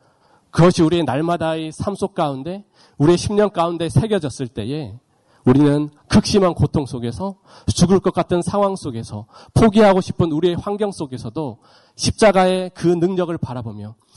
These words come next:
십자가로 말미암아 우리를 구원하시고 속량하신 그 하나님의 능력으로 말미암아 다시 한번 일어설 줄 믿습니다.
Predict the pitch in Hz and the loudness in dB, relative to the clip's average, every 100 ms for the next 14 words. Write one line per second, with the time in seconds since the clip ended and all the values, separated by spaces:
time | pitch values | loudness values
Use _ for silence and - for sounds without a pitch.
0 | - - 226 - 208 202 190 170 175 175 | -18 -10 -4 2 4 4 2 -2 -4 -4
1 | 180 165 175 180 - 175 185 196 175 180 | -4 -4 -6 -6 -4 -2 0 -2 -8 -6
2 | 180 - 220 233 208 156 147 147 107 _ | -6 -6 -4 -2 -2 -6 -10 -12 -12 _
3 | _ - 151 165 156 147 170 202 160 139 | _ -6 -4 -2 -2 0 0 0 -2 -4
4 | 120 107 104 101 131 113 - - - 135 | -10 -12 -12 -10 -10 -10 -16 -4 0 0
5 | 131 135 117 139 165 147 170 165 147 - | 0 -2 0 -2 -2 -6 -2 2 2 0
6 | 151 - 113 117 123 - 135 104 98 101 | -4 -2 -6 -2 -2 0 -2 -4 -8 -12